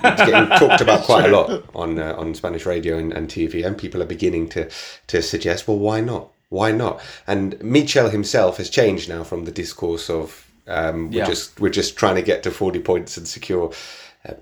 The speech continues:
Speaker 1: secure, um, avoid relegation," and he's, um, <clears throat> suggesting that they can dream.
Speaker 2: Mm.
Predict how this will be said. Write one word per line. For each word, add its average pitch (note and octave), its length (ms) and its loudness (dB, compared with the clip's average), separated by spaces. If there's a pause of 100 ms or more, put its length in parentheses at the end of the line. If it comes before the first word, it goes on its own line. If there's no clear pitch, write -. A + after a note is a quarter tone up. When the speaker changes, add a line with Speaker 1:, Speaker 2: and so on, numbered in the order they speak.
(100)
Speaker 1:
secure, E2+ 720 0
um, D2+ 320 -8 (400)
avoid F#2+ 320 4
relegation," F2+ 720 -2 (640)
and G#2+ 100 2
he's, D#3 300 2
um, D#3 260 4 (260)
<clears throat> - 240 -20
suggesting G3+ 480 2
that D3 60 0
they E3+ 140 0
can F3 160 -2
dream. B2 440 -2 (920)
Speaker 2:
Mm. G2+ 300 -12